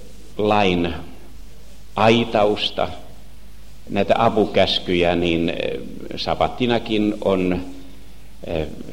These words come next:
niitä tuhat viisisataakaksikymmentäyksi kappaletta, jos kaikki laskee. Ja mistä on kysymys varsinaisesti kuudessasadassakahdeksassatoista käskyssä? Sekin on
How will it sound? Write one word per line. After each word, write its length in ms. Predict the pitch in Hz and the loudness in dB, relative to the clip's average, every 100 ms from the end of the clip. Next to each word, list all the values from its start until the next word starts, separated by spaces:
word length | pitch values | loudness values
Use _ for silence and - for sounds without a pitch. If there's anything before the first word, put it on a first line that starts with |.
| - - - - - - - - - | -10 -10 -10 -10 -12 -12 -12 -12 -6
niitä 300 | 98 87 - | -4 0 -2
tuhat 280 | - 95 101 | 0 0 0
viisisataakaksikymmentäyksi 920 | 95 95 92 - 92 - - 87 - | -2 0 0 2 2 0 -2 -4 -2
kappaletta, 680 | - 71 - - - - - - - | -2 -2 -2 -4 -6 -10 -12 -12 -8
jos 200 | - - | -6 -4
kaikki 300 | 76 - - | -2 -2 -4
laskee. 360 | - - - - - - - - - - - - | -6 -8 -10 -12 -12 -12 -12 -12 -12 -12 -10 0
Ja 80 | 117 | 6
mistä 340 | 190 - 160 | 6 6 4
on 80 | 135 | 4
kysymys 360 | 139 135 135 135 | 4 4 4 4
varsinaisesti 680 | 190 139 123 110 - 123 - - | 2 4 2 0 -2 -4 -6 0
kuudessasadassakahdeksassatoista 1600 | 190 190 131 - 160 113 113 107 - 180 127 98 107 107 95 110 | 4 6 6 4 2 2 2 0 6 6 6 4 2 2 2 2
käskyssä? 560 | - 117 - - 92 98 | 6 6 4 -2 -2 0
Sekin 540 | 175 170 170 151 - | 0 0 2 4 4
on 300 | 123 104 95 | 6 6 4